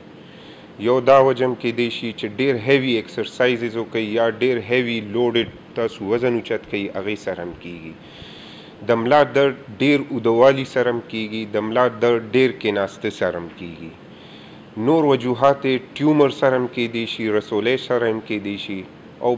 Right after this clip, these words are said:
بل یو عام وجوهات چې کوم کیدی شي هغه د ډیسک د وجې چې کوم ته ارک النسا وایي، هغې د وجې هم کیدی شي. اوس د ملا درد باره کې تاسو له دا انفارمیشن زما ضروري زه ګڼم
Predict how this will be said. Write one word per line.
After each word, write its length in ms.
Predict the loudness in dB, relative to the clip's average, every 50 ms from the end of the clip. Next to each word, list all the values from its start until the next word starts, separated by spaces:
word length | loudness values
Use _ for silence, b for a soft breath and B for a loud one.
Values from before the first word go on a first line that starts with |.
| 0 0
بل 160 | 0 0 2
یو 140 | 0 0 0 0 0 2 4
عام 220 | 4 4 2 2 2
وجوهات 500 | 0 0 0 -2 -2 0 2 2 2 0
چې 260 | -4 -8 -8 -8 -6 -4
کوم 120 | -4 -4 -4 -4 -4 -4
کیدی 260 | -4 -2 -2 -2 -4 -4 -4
شي 120 | -8 -8 -6 -4 -4
هغه 260 | -4 -2 0 2 2 2 2 0 -4 -8
د 100 | -10 -4 0
ډیسک 340 | 2 2 2 2 -4 -6 -2 0
د 80 | 2 2
وجې 220 | 2 0 -2 -6 -10 -10 -12
چې 60 | -12 -10 -6 -6
کوم 160 | -6 -4 -4 -2
ته 160 | -4 -2 -4 -6
ارک 160 | -8 -6 -8 -6
النسا 360 | -6 -6 -8 -6 -2 0 2 2 2
وایي، 180 | 0 -2 -4 -8 -12 -12 -10 -8
هغې 200 | -6 -4 -4 -4 -4
د 100 | -4 -6
وجې 140 | -8 -10 -12 -14
هم 60 | -14 -14 -14
کیدی 260 | -14 -14 -12 -12 -12 -14 -14
شي. 120 | -16 -16 -18 -20 -20 B B B B B B B B B B B B B -8
اوس 240 | -4 -4 -4 -2 2 2
د 100 | 2 2 2
ملا 180 | 4 4 4 4 2 2 4
درد 240 | 4 4 4 2 -4 -14 -20 -20 -20 -20 -20 -20 -20 -20 -20 -20 -20 -20 -20 -20 -20 -8 0 2
باره 240 | 4 4 4 4 2 0
کې 340 | 0 0 0 0 -2 -2 0 0
تاسو 280 | 0 0 -2 -4 -2 2 2
له 180 | 2 2 2 4 6
دا 100 | 6 6 6 4 2
انفارمیشن 640 | 0 -2 0 0 0 0 0 -2 -2 -2 -4 -6 -4 -2
زما 240 | -2 -2 0 0 0 0 0 -2 -6 -6
ضروري 400 | -6 -4 -4 -4 -2 -2 -2 -4 -6 -8 -8 -6
زه 120 | -6 -2 0 2
ګڼم 260 | 2 2 2 0